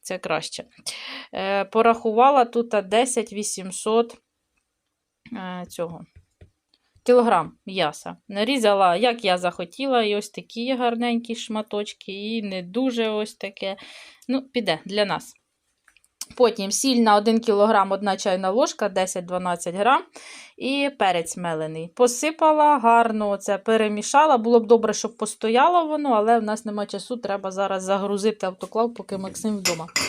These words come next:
Тож, а, ще додала ось в деякі баночки лавровий листочок, маленький шматочок, і дві горошини. В деякі тільки, де, дві горошинки он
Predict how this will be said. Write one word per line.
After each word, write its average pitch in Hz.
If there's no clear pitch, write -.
Тож, 302
а, 240
ще 277
додала 226
ось 208
в 208
деякі 226
баночки 208
лавровий 208
листочок, 269
маленький 339
шматочок, 294
і 254
дві 240
горошини. 170
В 180
деякі 302
тільки, 254
де, 190
дві 214
горошинки 220
он 294